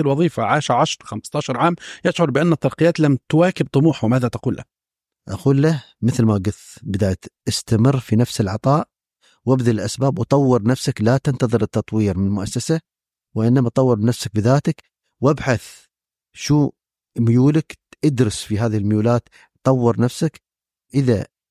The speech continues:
Speaker 2: فعلا اقتنعت أن هذه البيئة ما تناسبك، يا أخي، أرض الله واسعة.
Speaker 1: جميل. من كان لديه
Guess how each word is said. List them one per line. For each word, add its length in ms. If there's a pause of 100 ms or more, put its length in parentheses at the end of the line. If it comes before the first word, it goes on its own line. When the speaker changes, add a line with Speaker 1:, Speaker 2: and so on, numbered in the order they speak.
(360)
Speaker 2:
فعلا 340
اقتنعت 480
أن 160
هذه 180
البيئة 260
ما 140
تناسبك، 420 (640)
يا 120
أخي، 260
أرض 220
الله 260
واسعة. 440 (120)
Speaker 1:
جميل. 240 (200)
من 160
كان 240
لديه 640